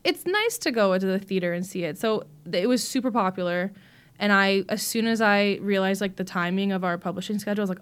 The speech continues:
"Oh, I could do this. I could see it." And I thought it'd be really fun for our readers to, if, 'cause I'm assuming most people have seen it at that point, or at least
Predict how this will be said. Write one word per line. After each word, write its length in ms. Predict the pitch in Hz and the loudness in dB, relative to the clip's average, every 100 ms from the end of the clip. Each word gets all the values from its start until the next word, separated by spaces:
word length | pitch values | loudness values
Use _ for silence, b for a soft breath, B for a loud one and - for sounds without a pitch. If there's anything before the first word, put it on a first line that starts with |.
| 208 | 4
"Oh, 240 | 202 196 | 4 4
I 220 | - 180 185 | 4 4 2
could 340 | 196 175 - | -2 -6 -6
do 280 | 226 226 214 | 0 2 4
this. 280 | 190 170 202 | 4 4 2
I 140 | 196 | 2
could 220 | 226 214 | 2 -2
see 240 | 185 240 233 | -2 0 2
it." 240 | 240 - B B B | 2 0 B B B
And 80 | 196 | -2
I 60 | |
thought 220 | 208 220 | 0 0
it'd 100 | 202 | 0
be 220 | 196 196 190 | 0 -2 -4
really 200 | 190 175 | -4 -4
fun 260 | 190 110 185 | -6 -8 -8
for 120 | 165 | -8
our 80 | 180 | -10
readers 340 | 170 185 202 | -10 -8 -8
to, 260 | - 185 160 | -4 -4 -4
if, 240 | - 202 - | -4 -4 -4
'cause 140 | 226 | -2
I'm 120 | 208 196 | 0 0
assuming 500 | 202 202 185 165 170 | -2 -2 -4 -4 -4
most 180 | 127 - | -6 -8
people 200 | 202 123 | -10 -10
have 100 | 180 | -10
seen 200 | 170 147 | -10 -10
it 60 | |
at 120 | 95 | -10
that 180 | - - | -10 -12
point, 200 | - 185 | -10 -6
or 60 | - | -2
at 100 | 180 | 0
least 260 | 196 202 | 0 -2